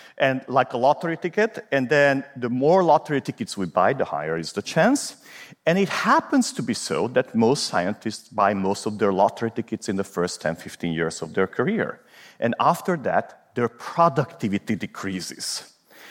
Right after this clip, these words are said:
They're not buying any more lottery tickets. So it looks like as if they would not be creative. In reality,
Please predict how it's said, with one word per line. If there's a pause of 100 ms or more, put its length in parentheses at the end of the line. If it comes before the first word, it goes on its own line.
(200)
They're
not
buying
any
more
lottery
tickets.
So
it
looks
like (200)
as
if (320)
they
would
not
be
creative. (260)
In
reality,